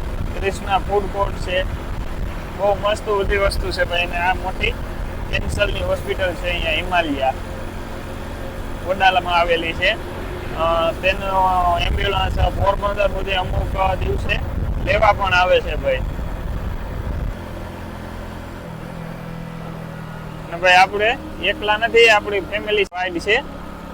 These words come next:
એટલા માટે વીડિયોને લાઈક, શેર કરી દેજો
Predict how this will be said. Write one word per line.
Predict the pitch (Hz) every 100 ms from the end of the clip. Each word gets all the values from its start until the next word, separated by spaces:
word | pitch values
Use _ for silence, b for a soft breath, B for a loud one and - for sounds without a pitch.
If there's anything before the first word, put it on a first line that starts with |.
| - - - - - - - - - - - - - - - - - - - - - - - 151
એટલા | 165 180
માટે | 180 185 185
વીડિયોને | 180 190 196 190
લાઈક, | 185 190 185
શેર | - 196
કરી | 185 190
દેજો | 202 202